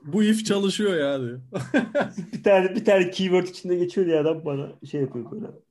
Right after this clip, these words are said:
Speaker 1: Ya gerçekten inanılmaz şeyler var. Ee, şimdi işin
Speaker 2: Evet ama, e, şey yani Ahmet'in sorusuna hani açıklık kazanacak olursak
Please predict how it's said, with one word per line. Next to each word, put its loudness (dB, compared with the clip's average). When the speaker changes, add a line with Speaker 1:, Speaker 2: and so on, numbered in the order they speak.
Speaker 1:
Ya -10
gerçekten -10
inanılmaz -8
şeyler -8
var. -12
Ee, -10
şimdi -14
işin -2
Speaker 2:
Evet 0
ama, 0
e, -4
şey -4
yani -2
Ahmet'in -6
sorusuna -12
hani -20
açıklık -20
kazanacak -10
olursak -10